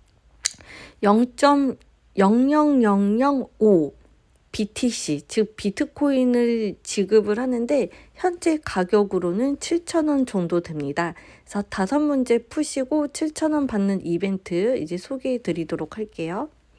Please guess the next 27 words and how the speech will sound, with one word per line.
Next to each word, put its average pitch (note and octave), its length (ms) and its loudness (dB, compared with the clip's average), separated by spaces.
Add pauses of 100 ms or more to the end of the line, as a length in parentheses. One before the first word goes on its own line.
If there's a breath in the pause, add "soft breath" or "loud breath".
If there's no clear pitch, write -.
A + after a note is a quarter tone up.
(1000 loud breath)
어, G#3 840 -2
제가 A#3+ 300 0
일단 A#3+ 340 2
영상 C4 540 2
고정 A#3+ 460 -2
댓글에 G#3 720 0
여기 F3+ 340 0
링크 F3 460 -4
올려드릴 E3+ 640 0
거고요. F#3+ 640 -4 (480 loud breath)
업비트 C4 640 -2
미래세대 A#3 640 2
응원 A#3+ 400 2
퀴즈 - 240 -8
이벤트입니다. E3+ 1160 -4 (800 soft breath)
어, G3+ 60 -6 (220)
업비트가 D4+ 640 0
대한민국 B3 680 2
미래세대의 A#3+ 720 2
가능성을 A#3 720 -2
후원하고자 D4 840 0
다양한 G#3 520 0
활동을 D4 540 0
하고 C#4 200 2
있다고 F#3+ 440 -2
합니다. G3 480 0
그래서 F3 340 -4